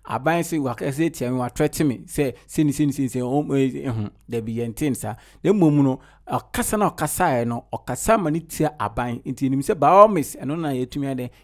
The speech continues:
adoa no wɔ ho no. Nti yɛnyɛ confirm sɛ ɛyɛ aban na ɔkɔdidi n'atɛm.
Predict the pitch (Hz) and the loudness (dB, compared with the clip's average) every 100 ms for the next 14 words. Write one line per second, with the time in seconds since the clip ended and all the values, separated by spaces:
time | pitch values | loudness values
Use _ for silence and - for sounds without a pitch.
0 | - 135 123 139 131 104 101 101 101 _ | -10 -6 -2 0 0 -4 -6 -8 -10 _
1 | _ _ _ - - 135 139 143 202 - | _ _ _ -14 -4 0 2 2 0 0
2 | 127 120 160 139 120 131 - - - 117 | -4 -2 0 0 0 -4 -6 -16 -8 -4
3 | 107 110 156 151 120 135 123 110 104 - | -2 0 0 0 -2 -2 -2 -4 -6 -8
4 | 107 | -10